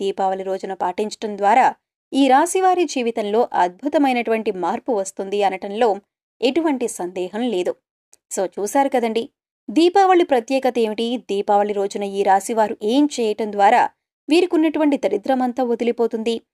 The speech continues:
అలాగే సాక్షాత్తు ఆ లక్ష్మీదేవి ఇచ్చిన వరం ఏమిటి అనే విషయాలను గురించి ఈ వీడియోలో వివరంగా తెలుసుకున్నాం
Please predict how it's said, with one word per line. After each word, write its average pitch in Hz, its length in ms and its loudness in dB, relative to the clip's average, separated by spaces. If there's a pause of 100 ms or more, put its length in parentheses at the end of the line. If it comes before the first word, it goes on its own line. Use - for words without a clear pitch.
(320)
అలాగే 196 300 0 (100)
సాక్షాత్తు 254 640 0 (140)
ఆ - 100 2
లక్ష్మీదేవి 247 580 -2
ఇచ్చిన 226 300 -6
వరం 202 300 -2
ఏమిటి 226 240 -4 (420)
అనే 208 200 -2 (140)
విషయాలను 240 520 0
గురించి 214 360 -4 (240)
ఈ 294 40 2 (100)
వీడియోలో 226 400 0
వివరంగా 202 420 -2
తెలుసుకున్నాం 214 460 -6